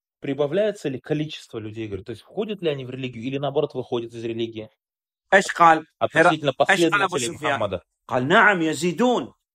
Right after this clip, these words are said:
Speaker 1: Абу Суфьян сказал: «Да, их последователи прибавляются», говорится.
Speaker 2: إذن اليوم لو كنا في دعوتنا
Speaker 1: Мгм. И по-, поэтому мы делаем вывод.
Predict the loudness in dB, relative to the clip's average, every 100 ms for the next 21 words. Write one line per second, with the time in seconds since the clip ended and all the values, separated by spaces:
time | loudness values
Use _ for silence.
0 | _ -12 -10 -10 -8 -6 -6 -6 -8 -4
1 | -2 -2 -2 0 2 2 2 -2 -4 -2
2 | -2 -2 -2 -2 -6 -8 -6 -6 0 2
3 | 4 2 0 0 0 2 2 4 4 2
4 | 0 -2 -2 -4 -2 -4 -4 -6 -4 0
5 | 2 2 2 0 -8 -8 _ -14 -12 -10
6 | -10 -4 -2 2 2 4 0 0 2 4
7 | 4 4 2 2